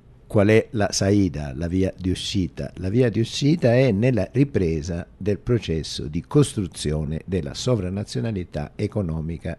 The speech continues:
e politica, cioè nel compimento dell'unione economica e politica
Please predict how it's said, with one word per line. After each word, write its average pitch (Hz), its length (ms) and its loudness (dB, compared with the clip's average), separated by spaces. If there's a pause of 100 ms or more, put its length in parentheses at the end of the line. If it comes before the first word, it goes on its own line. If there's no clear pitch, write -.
e 92 120 -6
politica, 113 640 0
cioè - 280 -2
nel 104 340 -2
compimento 110 1080 -2
dell'unione 90 760 -2 (140)
economica 82 760 -4
e 113 120 -2
politica 78 640 -2